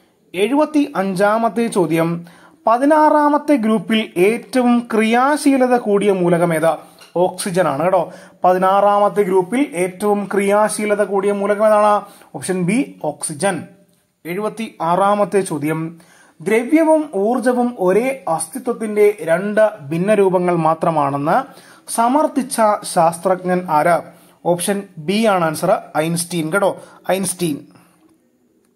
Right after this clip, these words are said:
എഴുപത്തിയേഴാമത്തെ ചോദ്യം, അത് ക്യാൻസൽ ചെയ്ത ചോദ്യമാണ് കേട്ടോ. എഴുപത്തിയെട്ടാമത്തെ ചോദ്യം നോക്കാം. ന്യൂട്ടൺ എന്നത് എന്തളക്കാനുള്ള ഏകകമാണ്? ബലം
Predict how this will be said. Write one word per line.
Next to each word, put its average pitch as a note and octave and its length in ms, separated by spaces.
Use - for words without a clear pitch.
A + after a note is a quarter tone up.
എഴുപത്തിയേഴാമത്തെ G#3 840
ചോദ്യം, E3 400
അത് E3+ 260
ക്യാൻസൽ F3+ 420
ചെയ്ത F3 160
ചോദ്യമാണ് D#3 340
കേട്ടോ. D#3+ 400
എഴുപത്തിയെട്ടാമത്തെ G#3 1400
ചോദ്യം D#3 220
നോക്കാം. E3 640
ന്യൂട്ടൺ C#4 580
എന്നത് F#3 440
എന്തളക്കാനുള്ള F#3+ 1040
ഏകകമാണ്? D3+ 840
ബലം D3+ 440